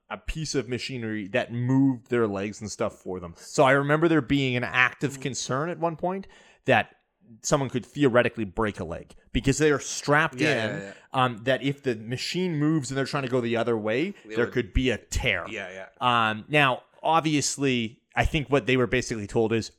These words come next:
Speaker 1: ragdoll yourself. Like, if it's
Speaker 2: <laughs>
Speaker 1: moving you, just go with it. It's not gonna rip you apart.
Speaker 2: Yeah,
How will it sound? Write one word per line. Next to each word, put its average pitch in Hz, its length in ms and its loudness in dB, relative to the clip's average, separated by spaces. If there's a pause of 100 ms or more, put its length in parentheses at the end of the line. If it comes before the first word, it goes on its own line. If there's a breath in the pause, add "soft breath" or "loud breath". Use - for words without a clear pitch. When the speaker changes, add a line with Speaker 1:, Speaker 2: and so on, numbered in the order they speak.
Speaker 1:
ragdoll 101 480 2
yourself. 85 440 -10
Like, 131 180 4
if 151 80 4
it's 165 240 6
Speaker 2:
<laughs> - 0 -
Speaker 1:
moving 208 400 8
you, 160 320 8
just 180 260 4
go 165 200 10
with 120 180 4
it. 101 140 -6
It's 135 180 -6
not 165 240 6
gonna 165 220 2
rip 139 400 0
you 139 160 4
apart. 110 380 2
Speaker 2:
Yeah, 98 120 -10